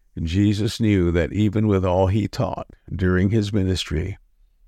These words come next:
not all it was being followed. Not all of them did welcome sinners and tax collectors,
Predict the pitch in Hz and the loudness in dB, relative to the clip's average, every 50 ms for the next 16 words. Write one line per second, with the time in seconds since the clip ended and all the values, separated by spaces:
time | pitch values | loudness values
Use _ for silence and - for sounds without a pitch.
0 | _ _ _ - - _ - - 131 95 85 78 76 80 76 76 80 78 - - | _ _ _ -20 -20 _ -12 -6 -2 0 2 2 2 0 0 0 0 0 0 -2
1 | 58 - - 90 90 87 80 87 90 85 - - - 58 - - - - - - | -4 -6 -6 -4 -2 0 2 2 2 0 -2 -4 -4 -4 -6 -8 -10 -12 -14 -16
2 | _ _ _ - - 90 87 90 76 85 87 - - - - - - - 62 78 | _ _ _ -8 -4 0 0 0 2 0 0 0 -2 -2 -4 -4 -4 -4 -2 -2
3 | 82 87 90 87 80 80 - - - - - 82 - - - 92 - 80 82 - | 0 -2 0 2 2 2 2 2 -2 -4 -4 -4 -6 -8 -8 -6 -6 -8 -8 -8
4 | - - 87 85 78 87 - 65 73 - - - - - - - 71 64 - - | -6 -2 0 0 0 0 -2 -6 -6 -8 -8 -12 -12 -8 -4 -4 -4 -4 -6 -8
5 | - - 62 65 65 - - - - 92 90 - - | -8 -6 -4 -4 -4 -6 -6 -4 -2 -2 -2 -4 -6